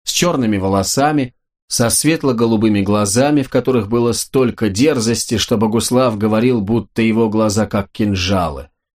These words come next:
Он одевался иностранцем, говорил почти на всех языках. В битвах бросался в самую середину неприятеля с такой безумной отвагой, что друзья называли его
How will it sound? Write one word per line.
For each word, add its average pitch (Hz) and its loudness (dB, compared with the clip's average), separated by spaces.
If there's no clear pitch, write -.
Он 110 -2
одевался 147 2
иностранцем, 147 -2
говорил 107 0
почти 127 -2
на 143 0
всех 160 -2
языках. 131 -2
В 107 -6
битвах 147 2
бросался 135 0
в 123 -8
самую 143 0
середину 123 2
неприятеля 120 0
с - -4
такой 123 0
безумной 110 0
отвагой, 101 -2
что 127 -2
друзья 131 2
называли 151 0
его 135 0